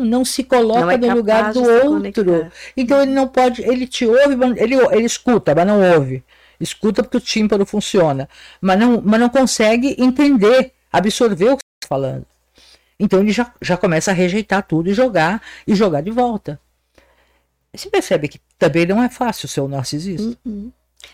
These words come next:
Speaker 2: Tem um
Speaker 1: Né?
Speaker 2: sof-, tem um so-, aliás, tem muito sofrimento,
Speaker 1: Tem um
Speaker 2: né?
Speaker 1: sofrimento em ser narcisista.
Speaker 2: Uhum.
Speaker 1: Agora, um sofrimento que, agora,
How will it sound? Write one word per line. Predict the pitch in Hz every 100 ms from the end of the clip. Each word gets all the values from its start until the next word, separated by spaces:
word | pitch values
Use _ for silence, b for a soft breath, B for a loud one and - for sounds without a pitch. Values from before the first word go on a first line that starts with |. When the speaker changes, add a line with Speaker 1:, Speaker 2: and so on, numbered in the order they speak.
| B
Speaker 2:
Tem | - 190 180
um |
Speaker 1:
Né? | 185
Speaker 2:
sof-, | 247 247 _
tem | 175 208
um | 196
so-, | -
aliás, | 170 170 -
tem | 202
muito | 185 190 196
sofrimento, | 143 - 143 190
Speaker 1:
Tem | 175
um | 226
Speaker 2:
né? |
Speaker 1:
sofrimento | 269 277 _ - 269 330 262
em |
ser | - 160
narcisista. | 147 135 143 135 123 - -
Speaker 2:
Uhum. |
Speaker 1:
Agora, | 139 143 143
um |
sofrimento | 175 180 170 139 175 233 233 202
que, | - 139 - b b
agora, | 156 139 123 113